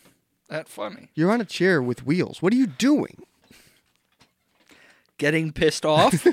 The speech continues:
Speaker 2: <laughs> Dude, I put up a pull-up bar at work, and, uh, I way over, <laughs> I way overestimated how many pull-ups I could do.
Speaker 1: <laughs> How many did you get?
Speaker 2: Like, s-,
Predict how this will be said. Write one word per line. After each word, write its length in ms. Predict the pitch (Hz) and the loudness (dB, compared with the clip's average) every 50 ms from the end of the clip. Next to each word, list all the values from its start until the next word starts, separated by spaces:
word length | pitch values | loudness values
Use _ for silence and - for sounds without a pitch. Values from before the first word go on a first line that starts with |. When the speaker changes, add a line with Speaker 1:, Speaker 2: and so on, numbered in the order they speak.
| - - - - - _ _ - - _ | 2 0 -4 -6 -6 _ _ -20 -20 _
Speaker 2:
<laughs> 640 | _ _ - - 175 220 233 226 214 196 156 123 - | _ _ -20 -18 -16 -14 -12 -10 -10 -10 -12 -6 -2
Dude, 160 | - 147 139 | 0 2 4
I 100 | 135 135 | 4 4
put 180 | 139 - 170 156 | 4 4 2 0
up 120 | 143 - | 0 0
a 60 | 135 | -4
pull-up 320 | 120 - 135 127 139 139 135 | -4 -2 -2 -2 -2 -2 -2
bar 220 | 139 139 139 143 | 0 0 0 0
at 100 | 127 90 | 0 -2
work, 380 | 87 117 131 151 156 - - - - - - - - - _ _ _ | -4 -6 -8 -8 -10 -12 -18 -20 -20 -20 -20 -20 -20 -20 _ _ _
and, 300 | - 131 123 120 120 113 | -10 -8 -8 -8 -8 -8
uh, 200 | 120 113 107 104 - - | -8 -8 -8 -8 -6 0
I 180 | - 160 165 151 | 2 4 4 4
way 420 | 127 120 117 127 135 131 131 123 | 2 -2 -2 0 2 4 4 4
over, 580 | 117 123 - 107 92 - - - 196 147 127 - - - | 2 2 2 2 2 4 4 4 4 4 2 0 -4 -10
<laughs> 140 | - - - | -20 -6 -2
I 120 | 151 151 151 | 0 0 2
way 320 | 139 127 127 127 123 123 | 2 2 4 4 6 6
overestimated 680 | 117 117 110 110 101 92 107 - - 104 98 - 110 | 4 2 0 -2 -2 -4 -4 -6 -6 -6 -4 -4 -4
how 60 | 104 | -4
many 160 | 104 101 98 - | -4 -4 -6 -6
pull-ups 340 | - - 113 95 - - | -6 -6 -6 -6 -6 -8
I 60 | 92 - | -10 -10
could 140 | - - | -10 -12
do. 140 | 80 82 - - - - - - - 311 | -14 -14 -14 -12 -12 -12 -12 -10 -10 -10
Speaker 1:
<laughs> 400 | - _ - - - - - - | -10 _ -16 -20 -20 -18 -10 -4
How 120 | - 185 | -2 0
many 200 | 196 190 185 180 | 0 0 0 0
did 100 | 170 170 | -2 -2
you 60 | 180 | 0
get? 260 | 185 214 180 - - _ | 2 4 4 2 0 _
Speaker 2:
Like, 240 | - 117 113 - - | -2 -2 -2 -4 -6
s-, 480 | - - - - - - - - - | -8 -6 -6 -6 -8 -10 -12 -14 -18